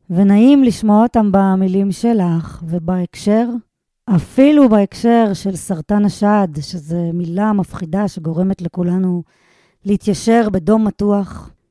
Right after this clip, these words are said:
ונוקשה, שאין בו את הגמישות החיונית הזו שתיארת כאן. אז לפני שאנחנו נפרדות, סשה, מה עושה מי שרוצה עוד ממך?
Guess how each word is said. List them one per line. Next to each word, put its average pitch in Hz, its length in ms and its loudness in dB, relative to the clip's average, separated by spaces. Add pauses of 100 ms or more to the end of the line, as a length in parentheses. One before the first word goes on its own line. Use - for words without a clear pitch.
(160)
ונוקשה, 196 760 2
שאין 220 320 0
בו 277 100 2
את 247 180 -4
הגמישות 190 800 0
החיונית 202 600 0
הזו 165 300 0
שתיארת 185 560 -2
כאן. 175 320 -4 (540)
אז 196 140 -2
לפני 247 540 4
שאנחנו 240 360 4
נפרדות, 214 540 2
סשה, 202 440 2
מה 208 240 2
עושה 226 360 0
מי 208 120 2
שרוצה 214 540 -2 (200)
עוד 202 320 2
ממך? 196 500 0